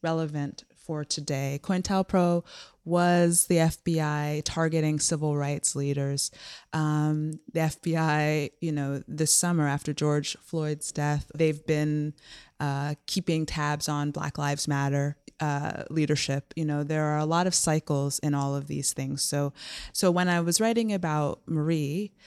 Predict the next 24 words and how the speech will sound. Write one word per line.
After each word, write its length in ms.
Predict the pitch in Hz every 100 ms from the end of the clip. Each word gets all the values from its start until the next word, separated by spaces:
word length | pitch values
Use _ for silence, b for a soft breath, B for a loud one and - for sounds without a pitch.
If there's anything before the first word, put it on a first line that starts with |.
| B B -
uh, 340 | 165 156 156 -
I 60 | 170
didn't 300 | 190 226 214
have 240 | 196 185
to 100 | -
stretch 320 | 170 - - -
my 100 | 151
imagination 640 | 151 147 156 147 151 151
that 200 | 139 -
far. 280 | - - 151 -
Her 160 | 185 190
emotions 720 | 175 170 165 - 151 147 -
and 240 | 156 151
this 260 | 151 147 -
tension 420 | - 165 160 151 143
feels 240 | - 151
very 380 | 180 175 170 170
present 420 | - 165 156 143
to 240 | - -
me, 340 | 165 185 147 160
um, 380 | 165 147 151 147 B B B
in 80 | 165
twenty 280 | 165 170 160
twenty-one. 720 | - 160 151 151 147 143 147